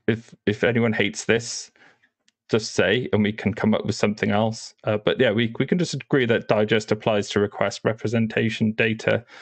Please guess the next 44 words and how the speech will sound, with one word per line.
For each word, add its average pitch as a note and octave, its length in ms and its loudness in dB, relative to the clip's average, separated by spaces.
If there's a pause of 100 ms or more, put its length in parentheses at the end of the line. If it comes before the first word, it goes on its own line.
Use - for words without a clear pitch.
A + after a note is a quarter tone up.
(240)
but G#2+ 120 4
actually A2+ 460 2
there's A2 180 2
nothing A#2 340 2
really G2 300 2
defined G#2 460 -2 (120)
today G2+ 360 0
that - 180 0
would A2+ 160 -2
let A2+ 180 2
anyone G#2+ 360 0
use A#2 300 -2
that. A2+ 200 0 (380)
Yes, - 420 -2 (140)
there's G2+ 260 0
this F#2+ 160 0
partial G2 460 -2
put, - 480 -2 (400)
um, G#2 360 -2 (600)
use A#2 420 0
case, C3 380 -2
but G2+ 80 4
it's F#2+ 100 -2
not C3 160 0
commonly G#2+ 380 0
solved. G2 640 0 (400)
Um, G2 380 0 (240)
um, G#2 440 -2
the C3 80 2
way A#2+ 160 2
that A#2 140 0 (200)
people A#2 300 0
use G#2+ 180 2
digest G#2+ 520 0
and G#2+ 80 0
request G#2 420 -2
today G2+ 340 2
is F#2+ 120 0
just - 240 0
to G#2+ 80 0
send G#2 260 0
the A#2 60 -2
whole G#2+ 240 0
thing, G#2 400 -2